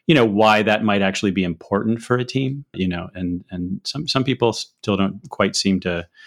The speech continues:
quite seem to get that. But the folks that do really get it still seem to have, you know, kind of a hard time. And I'm speaking, you know, quite a bit for myself here,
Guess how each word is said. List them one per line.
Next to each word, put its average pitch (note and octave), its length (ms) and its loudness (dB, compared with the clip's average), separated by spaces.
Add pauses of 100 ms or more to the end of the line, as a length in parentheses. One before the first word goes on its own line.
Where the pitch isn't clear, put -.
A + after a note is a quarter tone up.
(440)
quite B2+ 200 2
seem B2 120 4
to G#2+ 80 4
get A2+ 220 2
that. G2+ 200 2
But A2+ 140 0
the B2 140 2
folks F#3+ 300 0
that G2 200 0
do A2 600 2 (320)
really G2+ 340 2
get A2+ 320 0
it F#2+ 300 0
still A2+ 420 2
seem G#2 280 0
to G2 60 -2
have, F#2+ 300 -2 (600)
you G#2+ 100 0
know, F#2 160 0
kind G#2 240 -2
of G2 80 0
a F#2 60 -2
hard F#2+ 240 0
time. G#2 160 0
And F#2 100 0
I'm F#2 100 -2
speaking, F2+ 420 -2 (120)
you F#2 140 -4
know, E2 180 -6 (320)
quite G#2+ 220 0
a F#2+ 40 0
bit G2 140 -2
for - 80 -2
myself G#2 480 0
here, E2 320 -4